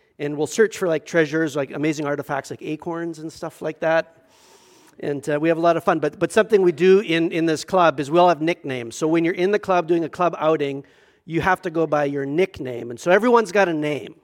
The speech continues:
okay? And everyone, uh, has a name that was given to them because it represented some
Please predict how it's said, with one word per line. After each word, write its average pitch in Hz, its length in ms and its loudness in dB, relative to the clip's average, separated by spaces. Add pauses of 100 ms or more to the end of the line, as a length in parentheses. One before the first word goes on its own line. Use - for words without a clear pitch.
(480)
okay? 156 340 -6 (520)
And 160 240 0
everyone, 214 640 4
uh, 165 800 4
has 165 240 -2
a 175 80 0
name 196 300 6
that 180 140 2
was 160 220 -2
given 190 380 4
to 175 160 -2
them 151 320 2
because 175 440 2
it 190 100 2
represented 180 760 2 (220)
some 226 480 0